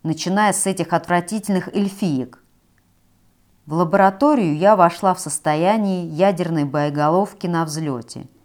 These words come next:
Мне реально хотелось убивать, причём в извращённой форме.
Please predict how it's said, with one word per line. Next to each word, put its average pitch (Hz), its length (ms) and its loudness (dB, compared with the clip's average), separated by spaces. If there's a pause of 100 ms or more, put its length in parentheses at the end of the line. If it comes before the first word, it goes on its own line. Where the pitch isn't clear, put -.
(360)
Мне 180 260 2
реально 185 360 6
хотелось 156 640 -2
убивать, 160 540 2 (360)
причём 240 440 2
в 175 80 -2
извращённой 175 640 0
форме. 131 580 -4